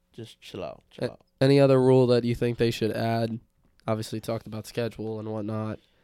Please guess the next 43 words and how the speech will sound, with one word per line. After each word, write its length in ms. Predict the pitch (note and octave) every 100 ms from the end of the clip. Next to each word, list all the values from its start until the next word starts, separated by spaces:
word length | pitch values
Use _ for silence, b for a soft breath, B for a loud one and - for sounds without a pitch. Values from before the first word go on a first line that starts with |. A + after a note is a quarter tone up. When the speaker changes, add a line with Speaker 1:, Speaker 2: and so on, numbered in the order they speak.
| _ _ _
Speaker 1:
Any 180 | B2 C3
rule 320 | A#2 B2+ C3+
you 140 | C3+ B2
think 220 | B2 A#2+
I 80 | A#2
should, 160 | - -
we 140 | A#2+
should 180 | A#2+ - -
add 240 | A2 A#2 A2+
to 120 | A#2+
the 100 | A2+
game 280 | A#2+ A#2 A#2+
of 100 | A#2
baseball 380 | A#2 C#3 D#3+
right 180 | E3+ F3
now? 240 | F#3+ G3 G#3
Speaker 2:
Yeah, 320 | C#3+ C#3 B2
anything 340 | A#2+ B2 B2+ B2
that 160 | A#2+ A2
they, 180 | A2+ G#2+
you, 240 | A2 A2 - -
you're 140 | A#2
thinking 380 | A2 A#2 A2+ A2
like, 200 | A2 A2
"Man, 240 | B2+ B2 A2
they 100 | A2
missed 280 | A#2 A2
this 200 | - G#2
one," 320 | - A2 G#2+ G2+
or, 240 | G#2 A#2 _ _ _ _ -
"I 40 |
wish 140 | A2+ -
they 80 |
woulda 200 | A2+ G#2+
had 200 | A2 G#2+
that 220 | G#2+ G#2+ - _
for 160 | -
this, 200 | G#2+ A2 - _ _ _
for 160 | - A2
this 140 | G#2+ -
season 240 | G#2 A2
coming 240 | - - -
up." 140 | -